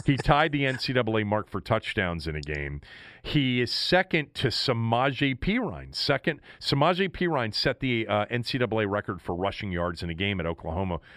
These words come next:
with four hundred and twenty-seven yards in twenty fourteen. Um, Jarrett Patterson, if you watched him, I mean, he is tiny.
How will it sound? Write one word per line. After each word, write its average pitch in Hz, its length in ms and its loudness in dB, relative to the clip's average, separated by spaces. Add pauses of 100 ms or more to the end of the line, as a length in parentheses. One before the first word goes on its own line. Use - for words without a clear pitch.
(140)
with 101 160 0
four 113 260 -2
hundred 92 280 -4
and 80 140 -6
twenty-seven 98 880 -2
yards 78 360 -4
in 78 120 -8
twenty 92 340 -6
fourteen. 82 720 -6 (440)
Um, 90 320 -2
Jarrett 175 320 0
Patterson, 139 420 2
if - 100 -6
you 107 120 -2
watched 95 520 0
him, 76 220 -6
I 95 80 -2
mean, 82 220 -2
he 160 300 -2
is 69 280 -6 (160)
tiny. 214 760 -2